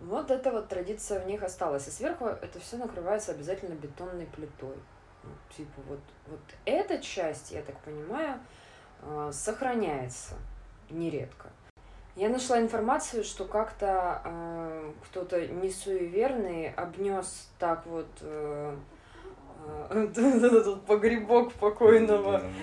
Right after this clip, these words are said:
Speaker 1: цыгана и вытащил оттуда плазменный телевизор, <laughs> че-то еще.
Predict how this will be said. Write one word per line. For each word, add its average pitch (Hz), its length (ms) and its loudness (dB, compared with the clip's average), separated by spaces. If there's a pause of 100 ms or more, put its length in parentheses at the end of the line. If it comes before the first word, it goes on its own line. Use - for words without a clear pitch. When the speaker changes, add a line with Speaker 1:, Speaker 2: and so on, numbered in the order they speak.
(140)
Speaker 1:
цыгана 233 600 4
и 196 60 2
вытащил 202 540 -2
оттуда 202 340 -2
плазменный 208 560 4
телевизор, 226 800 4
<laughs> - 20 -6
че-то - 460 0
еще. - 580 -2